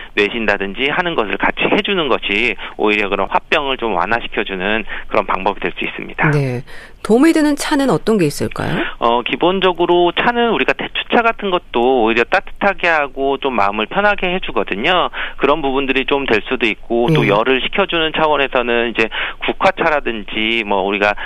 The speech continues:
Speaker 1: 녹차라든지 이런 부분들이 됐을 때 우리 몸을 좀 시원하게 해주는 쪽도 있어서 그런 부분들이 좀 도움이 될 수 있습니다.
Speaker 2: 네. 자, 화병에 대해서 알아봤는데요.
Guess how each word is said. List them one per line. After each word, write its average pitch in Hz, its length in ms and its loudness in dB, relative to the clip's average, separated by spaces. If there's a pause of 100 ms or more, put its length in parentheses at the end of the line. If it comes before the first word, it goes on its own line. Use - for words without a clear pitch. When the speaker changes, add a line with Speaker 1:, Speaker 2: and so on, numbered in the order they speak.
(140)
Speaker 1:
녹차라든지 110 800 0
이런 107 360 0
부분들이 117 460 0
됐을 95 400 0
때 104 240 2
우리 101 240 -2
몸을 98 260 -2
좀 110 160 -2 (300)
시원하게 208 460 2
해주는 139 440 -2
쪽도 123 380 -4
있어서 110 640 2 (200)
그런 110 220 0
부분들이 104 440 -2
좀 95 180 -4
도움이 - 280 -2
될 95 200 0
수 110 60 -4
있습니다. - 520 -4 (500)
Speaker 2:
네. 139 420 -2 (480)
자, 165 120 0
화병에 320 440 4
대해서 262 280 2
알아봤는데요. 208 760 4